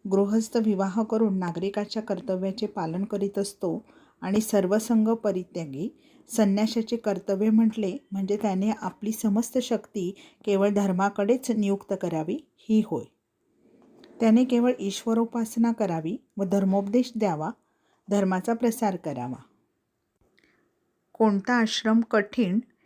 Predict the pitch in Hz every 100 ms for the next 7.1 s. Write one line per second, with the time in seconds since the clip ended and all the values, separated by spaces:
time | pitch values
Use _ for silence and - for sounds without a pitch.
0 | _ - 233 240 220 214 226 226 208 208
1 | 214 247 - 190 170 156 135 151 _ _
2 | _ _ _ _ - 220 226 214 240 226
3 | 196 202 220 208 196 226 240 226 190 175
4 | 175 170 165 247 _ _ _ 180 190 226
5 | 226 233 220 233 226 185 180 185 196 220
6 | 226 185 170 156 160 - _ _ - 190
7 | 196